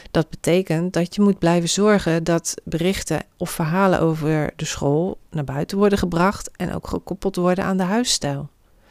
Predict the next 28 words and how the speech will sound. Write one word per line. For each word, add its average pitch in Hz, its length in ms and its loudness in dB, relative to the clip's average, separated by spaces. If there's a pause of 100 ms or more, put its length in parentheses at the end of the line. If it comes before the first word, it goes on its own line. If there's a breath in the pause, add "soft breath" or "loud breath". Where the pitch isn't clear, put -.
(560 loud breath)
Dat 151 220 -2
doe 170 160 6
je 170 300 2
door 156 360 2 (240)
daar - 240 -6
altijd 165 720 4
bijvoorbeeld 160 580 0
je 175 140 0
logo 202 400 4
bij 160 200 2
te - 140 -10
plaatsen 151 580 -4 (100)
of - 260 -10
op - 160 -10
een 156 100 -2
bepaalde 196 520 2
manier 156 300 0
te - 100 -6
schrijven. 180 600 0 (720 loud breath)
Zo 185 340 4
wordt 202 240 2
je 175 60 -4
school 170 420 2
langzamerhand 175 800 0
bekender 180 580 2
onder 185 300 0
je 190 120 4
doelgroep, 214 680 2